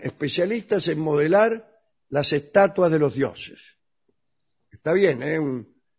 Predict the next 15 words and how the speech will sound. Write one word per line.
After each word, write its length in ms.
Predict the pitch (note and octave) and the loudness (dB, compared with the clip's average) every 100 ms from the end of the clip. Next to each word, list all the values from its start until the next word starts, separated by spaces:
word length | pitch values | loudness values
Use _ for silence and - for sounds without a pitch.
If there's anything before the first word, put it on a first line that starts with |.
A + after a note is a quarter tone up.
| _ - | _ -4
un 140 | D3 | -2
escultor 640 | D3 - C#3+ C#3 F#3 F#3 | -2 -4 -6 -2 0 0
que 100 | E3+ | -2
trabaje 520 | C#3 C#3+ E3+ F#3+ - D#3 | -4 -2 2 0 0 -2
a 60 | |
fuerza 440 | - D#3 E3 - C#3 | -2 -4 -4 -2 -4
de 140 | C3+ | 0
viento. 760 | D3+ E3 B2+ G#2 - - F2+ _ _ _ _ _ _ _ _ _ _ _ _ _ _ _ _ _ _ - | 0 0 0 -8 -14 -20 -20 _ _ _ _ _ _ _ _ _ _ _ _ _ _ _ _ _ _ -4
Último 440 | C#4 G3+ G3+ E3+ | -4 -2 -2 -2
invento. 760 | D3 E3+ E3+ C#3 G#2+ F#2+ - _ _ _ _ _ _ _ _ _ _ | -2 0 0 -2 -8 -16 -16 _ _ _ _ _ _ _ _ _ _
Eh, 440 | - G2+ - - _ _ _ _ _ _ _ | -20 -18 -18 -20 _ _ _ _ _ _ _
Siringe 1120 | - - C4 B3+ F3 C#3+ B2 B2+ C3 D#3 - _ _ _ _ - | -10 -2 2 4 4 2 -2 -4 -4 -6 -10 _ _ _ _ -6
era 280 | E3+ F3 | -2 0
una 680 | F3 E3+ D#3+ D#3 C#3+ - _ - | 2 2 2 0 -2 -8 _ -14
amádrida 920 | A#2 F3 F#3+ D#3 B2+ B2+ B2+ C3 | -6 -2 0 -2 -4 -6 -6 -8